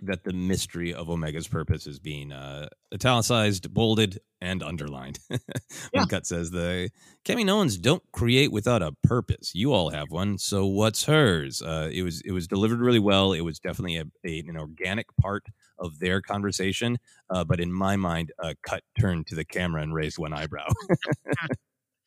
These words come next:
Speaker 2: And said, uh, "Why don't you buy a Speculate Responsibly t-shirt at T pulpit dot com slash user slash force center?" Yes.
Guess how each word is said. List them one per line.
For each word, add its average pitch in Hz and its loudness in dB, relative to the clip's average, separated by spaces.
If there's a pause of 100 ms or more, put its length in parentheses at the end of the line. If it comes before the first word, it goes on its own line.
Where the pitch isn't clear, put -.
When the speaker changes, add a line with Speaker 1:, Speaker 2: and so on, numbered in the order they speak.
(600)
Speaker 2:
And 98 -4
said, 104 0
uh, 92 0
"Why 113 -2
don't 139 0
you 123 2
buy 101 0
a 90 -2
Speculate 127 -2
Responsibly 117 -4
t-shirt - -8
at - -10
T - -4
pulpit - -8
dot 82 -8
com 82 -6
slash 87 -6
user 78 -12
slash 98 -8
force 73 -4
center?" 64 -6
Yes. 76 -6